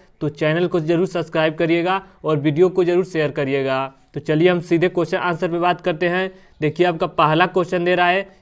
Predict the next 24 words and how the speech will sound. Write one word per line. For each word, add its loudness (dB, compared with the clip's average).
कि -4
भारत -2
के 4
प्रथम -2
गवर्नर 2
जनरल -2
कौन 0
थे, 0
तो -10
इसका -2
सही 2
उत्तर 0
आपका 0
हो 2
जाएगा 0
लॉर्ड 4
विलियम 0
बेंटिंक -4
थे। -4
अगला 2
क्वेश्चन 0
है -2
कि 4
प्रथम -2